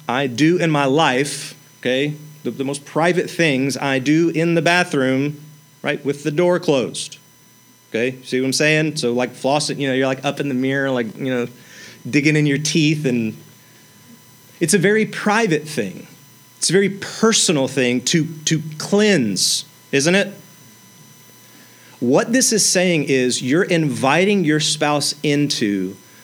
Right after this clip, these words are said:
the most private and intimate parts of your life, to be involved in the process of cleansing you, of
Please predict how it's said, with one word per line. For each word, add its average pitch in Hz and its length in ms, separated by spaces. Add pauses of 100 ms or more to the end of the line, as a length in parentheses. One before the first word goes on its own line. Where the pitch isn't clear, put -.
(120)
the 120 80
most 113 280
private 151 840 (200)
and 123 260
intimate 127 640 (260)
parts - 560
of 104 100
your 104 100
life, 95 480 (1300)
to 143 120
be 135 200
involved 147 720
in 151 140
the 135 80
process 143 920 (340)
of 120 260
cleansing 139 640
you, 101 260
of 117 240